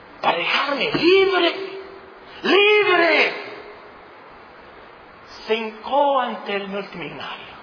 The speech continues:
llorando a sus pies, le dijo, "Déjame ser tu esclava para siempre, déjame ser tu esclava para siempre". Déjame ser tu esclavo para siempre.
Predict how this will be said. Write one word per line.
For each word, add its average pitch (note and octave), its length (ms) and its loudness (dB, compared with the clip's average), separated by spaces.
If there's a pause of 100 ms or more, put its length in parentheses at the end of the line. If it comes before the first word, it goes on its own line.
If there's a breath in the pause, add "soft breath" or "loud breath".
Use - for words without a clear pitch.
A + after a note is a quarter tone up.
(920)
llorando C#4 540 4
a C4+ 60 0
sus A3 240 -8
pies, C#4+ 600 -6 (760 loud breath)
le G#3+ 100 -4
dijo, B3+ 260 -6 (920)
"Déjame A#3+ 460 -2
ser - 460 -4
tu - 80 -10
esclava - 520 2
para - 160 -10
siempre, D4+ 640 -8 (580 loud breath)
déjame D#4+ 480 0
ser F4 500 2
tu - 80 -4
esclava D#4 540 2
para B3+ 200 0
siempre". E4 840 -4 (1000)
Déjame E4 380 2
ser F4+ 520 2
tu C#4+ 80 -4
esclavo E4 540 4
para F4 240 2
siempre. - 500 -2